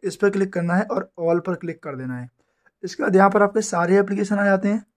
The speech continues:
इनमें से जिस एप्लीकेशन से नोटिफिकेशन आती है ज़्यादा, यहाँ से इस तरीके से ऑफ करना है, इस तरीके से ऐसे, ओके। <clears throat> तो इस तरीके से आपको ऑफ कर देना है।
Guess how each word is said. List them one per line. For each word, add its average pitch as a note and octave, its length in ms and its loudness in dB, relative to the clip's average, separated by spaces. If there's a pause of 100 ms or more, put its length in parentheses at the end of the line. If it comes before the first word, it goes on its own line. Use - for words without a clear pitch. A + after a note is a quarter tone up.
(1200)
इनमें F#3 260 4
से G#3 160 2
जिस E3+ 260 -2
एप्लीकेशन G3 440 0
से G#3+ 140 2
नोटिफिकेशन F3 560 0
आती C3+ 320 -4
है C3+ 100 -16 (140)
ज़्यादा, C#3+ 400 -4 (420)
यहाँ F3+ 180 -2
से - 220 -8
इस - 140 -16
तरीके F#3+ 220 -6
से F#3+ 100 -6
ऑफ F#3 340 2
करना F#3+ 200 -2
है, A#3+ 120 -4 (400)
इस F#3+ 160 -12
तरीके D#3+ 220 -6
से G3+ 180 -2 (300)
ऐसे, - 280 -12
ओके। - 240 -4
<clears throat> - 400 -14
तो - 1400 -20
इस D#3 100 -10
तरीके F#3+ 200 2
से G#3 80 2
आपको F#3+ 320 -2
ऑफ F#3 240 -2
कर F#3 100 2
देना F#3 200 4
है। B3+ 140 0